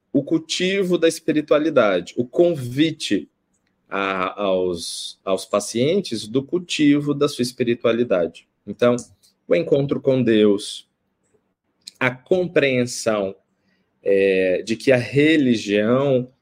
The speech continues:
e o sentimento de religiosidade contribuiriam ativamente para a mudança do, da evolução do curso daquelas doenças. Então, é, ele foi narrando as suas dificuldades,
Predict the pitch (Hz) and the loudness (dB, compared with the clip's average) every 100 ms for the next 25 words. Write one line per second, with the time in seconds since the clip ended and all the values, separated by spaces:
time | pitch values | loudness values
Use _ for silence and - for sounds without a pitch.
0 | _ 117 - 123 - 117 113 - 101 101 | _ -4 -2 -4 -4 -4 -6 -6 -10 0
1 | 131 139 123 117 107 107 104 92 107 117 | 2 4 2 2 2 0 0 -2 0 2
2 | 131 123 98 _ _ _ _ _ _ 165 | 0 -2 -6 _ _ _ _ _ _ 4
3 | 175 202 - 170 165 139 127 120 120 127 | 4 4 2 0 2 2 4 4 4 4
4 | 135 131 123 120 - 139 143 143 139 117 | 4 2 0 -2 -4 -2 0 0 0 0
5 | 113 113 - 110 110 110 107 95 95 95 | -2 -4 -6 -2 0 0 -2 -2 -2 -4
6 | - 104 - - _ _ _ _ _ 110 | -4 -4 -6 -14 _ _ _ _ _ -2
7 | 120 127 123 123 120 127 139 143 123 120 | 4 6 6 6 6 4 2 2 2 2
8 | 139 - 156 170 175 175 127 107 113 95 | 0 0 6 6 6 2 -4 -2 -2 -2
9 | 92 95 - 107 85 73 - - - - | 0 -2 -2 -2 -2 -6 -14 -14 -18 -20
10 | _ - - - - - 117 131 127 - | _ -20 -20 -20 -20 -2 2 2 0 -10
11 | _ _ _ _ - 104 107 101 98 98 | _ _ _ _ -4 2 4 6 4 2
12 | - 120 135 - 147 143 139 127 131 143 | 0 0 0 2 2 2 0 0 -2 -2
13 | 143 156 120 104 - _ _ 107 110 131 | -2 -2 0 -2 -6 _ _ -10 -2 -2
14 | 120 117 - - 104 104 120 123 120 98 | -2 -4 -6 -6 -2 0 4 4 2 -2
15 | - - - | -10 -14 -12